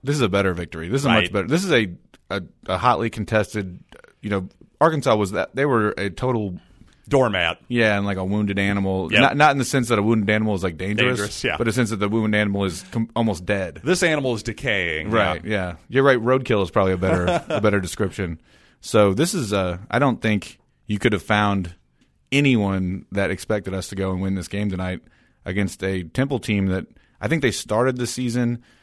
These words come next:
Speaker 1: uh, not super highly ranked, but they were six and one at this point and had some good wins, and their only loss was against,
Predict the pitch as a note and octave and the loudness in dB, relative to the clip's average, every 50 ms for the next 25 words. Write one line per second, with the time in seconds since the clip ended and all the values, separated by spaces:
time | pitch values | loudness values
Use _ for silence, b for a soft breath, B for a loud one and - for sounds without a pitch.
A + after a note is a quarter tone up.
0 | b b b b b - F#2+ F2+ E2 E2+ - - - - A2 A2 A#2+ B2+ - - | b b b b b -4 -4 -4 -6 -8 -14 -12 -6 -2 2 4 4 4 2 2
1 | - - - - C#3 B2 B2+ C3 A#2 A#2+ A#2 A#2 A#2+ A#2 G#2 G2 G2 G#2+ A#2 C3 | -2 -8 -6 -6 -4 -2 -2 0 2 2 2 2 2 0 0 -2 -2 -2 -2 -4
2 | C#3 - - - - F#2 G2 G2+ G2 F2 - G2 A2+ A#2+ B2+ A2 - - B2+ G2 | -6 -8 -14 -16 -8 -2 0 0 0 -2 -2 -2 -2 0 0 0 -2 -4 -6 -4
3 | - G2+ G2 G#2+ A#2+ C3 A#2+ G2+ F#2 - - G#2+ G2+ G2+ F#2+ G2 F2+ - F#2+ F2 | -4 -2 -2 0 0 -2 -2 -6 -8 -6 -4 -2 -2 0 0 -2 -2 -4 -6 -6
4 | G2+ F#2+ F2+ F#2+ G2 G#2 G#2+ G2 F2+ F#2+ F#2 F#2+ F#2+ - F#2+ G2+ F#2+ F#2 F2+ F#2 | -4 -4 -4 -2 -2 -2 -2 -2 -2 -4 -4 -4 -4 -4 -4 -2 -2 -2 -2 -2
5 | G2 A2 A2+ - - - - _ B B B B B B B B B - F#2+ F2 | -2 -2 -2 -4 -6 -10 -18 _ B B B B B B B B B -6 -6 -4
6 | F#2+ F2+ E2 F#2+ F#2+ F#2 D#2+ - - _ - - | -4 -4 -4 -4 -4 -4 -6 -8 -12 _ -18 -20